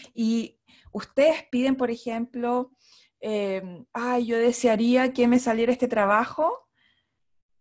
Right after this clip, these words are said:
pero las expectativas que ustedes tienen son tan una línea que cuando el tra-, un trabajo viene, ustedes no lo aceptan.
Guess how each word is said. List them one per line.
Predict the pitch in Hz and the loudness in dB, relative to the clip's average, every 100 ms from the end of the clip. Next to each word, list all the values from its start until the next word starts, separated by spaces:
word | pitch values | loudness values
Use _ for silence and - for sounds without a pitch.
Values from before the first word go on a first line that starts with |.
| _ _ _ - | _ _ _ -2
pero | 247 226 220 | 0 2 2
las | 226 220 | 0 -2
expectativas | 220 233 208 196 220 240 | -4 -4 -4 -4 -4 -4
que | |
ustedes | 247 254 240 240 | -4 -2 -4 -2
tienen | 247 254 | 0 0
son | 254 214 214 | -2 -6 -4
tan | 208 220 269 320 339 - _ _ | -2 0 0 -2 -12 -16 _ _
una | 269 269 302 | -2 0 0
línea | 294 277 226 208 226 247 | 0 0 0 -2 -6 -8
que | - 233 240 233 | -4 -2 -2 -4
cuando | - 220 208 | -4 -4 -2
el | 202 | -4
tra-, | 202 196 - | -4 -4 -6
un | - 220 | -6 -6
trabajo | 220 202 208 247 240 | -4 -2 -2 -4 -8
viene, | 202 196 190 202 302 554 - _ _ _ _ _ _ _ _ _ _ _ - | -8 -6 -4 -2 -4 -6 -12 _ _ _ _ _ _ _ _ _ _ _ -12
ustedes | 214 - 240 254 254 | -12 -6 -2 2 2
no | 240 | 2
lo | 247 | 0
aceptan. | 240 - 269 269 165 165 202 | -2 -6 -6 -6 -10 -10 -14